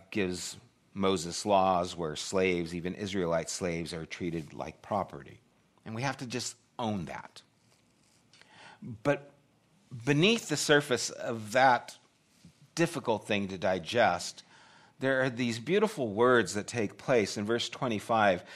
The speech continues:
where to us it's a little cumbersome. It says, "So God looked on the Israelites and it, and was concerned about them." Literally, it's God saw the Israelites,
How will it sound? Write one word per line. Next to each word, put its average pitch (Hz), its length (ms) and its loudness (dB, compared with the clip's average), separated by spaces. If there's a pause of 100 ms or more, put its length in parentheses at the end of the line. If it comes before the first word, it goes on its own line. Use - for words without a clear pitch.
(180)
where 117 160 2
to 160 140 -2
us 202 200 6
it's 160 160 -2
a 143 40 2
little 135 480 2
cumbersome. 120 540 0
It 95 100 -4
says, 101 360 -2
"So 127 200 -2
God 135 380 2
looked 135 380 2
on 110 340 -2 (380)
the - 120 -6
Israelites 110 720 2
and 107 200 -4
it, - 140 -8 (400)
and 107 160 -2
was 101 180 -2
concerned 120 560 -6
about 82 320 -4
them." 85 260 -10 (640)
Literally, 127 640 6
it's 110 460 -4
God 131 400 2
saw 127 380 2
the 117 200 -2
Israelites, 110 880 -2